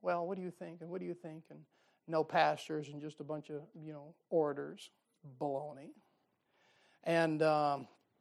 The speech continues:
if a man isn't local church, he isn't worth spitting at. He's a rebel. He doesn't,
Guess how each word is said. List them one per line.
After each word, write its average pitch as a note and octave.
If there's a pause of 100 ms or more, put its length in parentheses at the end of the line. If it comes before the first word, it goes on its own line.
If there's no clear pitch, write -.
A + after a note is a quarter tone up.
(300)
if C#3
a D3+
man F3+
isn't F3
local F3
church, G#3+
he G#3
isn't F3+
worth G3
spitting -
at. C3+
He's D3+
a D#3
rebel. D#3
He D#3
doesn't, D#3+